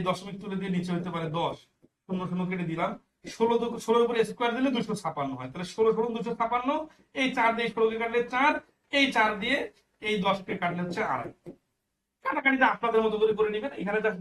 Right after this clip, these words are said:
দুইশো ছাপান্ন আর ওয়ান পয়েন্ট ছয় এর একটা ম্যাচিং আছে, এই ম্যাচিংটাকে আমরা কাজে লাগাবো। ষোলোর উপরে স্কয়ার হলে দুইশো ছাপান্ন হয়, তারপরে বাকি ছোট ছোট কাটাকাটিগুলো সব হবে, ঠিক আছে? আর যদি কেউ বিস্তারিত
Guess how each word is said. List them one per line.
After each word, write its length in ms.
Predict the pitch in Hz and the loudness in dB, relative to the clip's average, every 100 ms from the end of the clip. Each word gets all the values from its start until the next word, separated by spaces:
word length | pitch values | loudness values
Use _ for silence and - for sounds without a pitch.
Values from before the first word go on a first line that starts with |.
| 180 | -4
দুইশো 220 | 208 240 - | -4 -4 -2
ছাপান্ন 360 | 196 190 233 269 262 | -2 0 0 2 2
আর 60 | 220 | 2
ওয়ান 160 | 202 196 185 | 0 -2 -2
পয়েন্ট 200 | 214 208 - | -2 -2 -2
ছয় 140 | 214 | -2
এর 60 | 269 - _ _ | -2 -4 _ _
একটা 140 | 165 180 170 | -8 -4 -4
ম্যাচিং 280 | 160 - 170 131 | -4 -6 -10 -10
আছে, 140 | - _ _ _ _ | -14 _ _ _ _
এই 40 | 165 | -6
ম্যাচিংটাকে 460 | 170 160 208 190 190 214 | -4 -4 -4 -4 -6 -4
আমরা 120 | 180 147 | -6 -6
কাজে 160 | 131 127 | -8 -8
লাগাবো। 180 | 123 - | -8 -10
ষোলোর 220 | 175 180 185 | -6 -2 -2
উপরে 160 | 190 185 - | -2 -4 -6
স্কয়ার 220 | 190 185 | -6 -4
হলে 120 | 208 254 | 0 0
দুইশো 180 | 185 151 - | -2 -8 -10
ছাপান্ন 320 | 131 135 131 123 | -10 -8 -10 -14
হয়, 140 | - _ _ _ _ - | -18 _ _ _ _ 0
তারপরে 280 | 208 180 190 170 | 0 2 -2 -2
বাকি 160 | 156 - - | -4 -8 -14
ছোট 140 | - 160 151 | -10 -6 -6
ছোট 100 | 156 | -6
কাটাকাটিগুলো 520 | 135 143 143 147 180 214 | -8 -8 -8 -8 -8 -10
সব 100 | - - | -10 -12
হবে, 140 | 120 - _ _ _ _ - | -12 -20 _ _ _ _ -2
ঠিক 100 | 233 | -2
আছে? 100 | - - _ _ - - | -2 -6 _ _ -12 -4
আর 60 | 208 | -2
যদি 80 | 214 | 4
কেউ 100 | 220 | 4
বিস্তারিত 260 | 208 226 214 | 4 0 0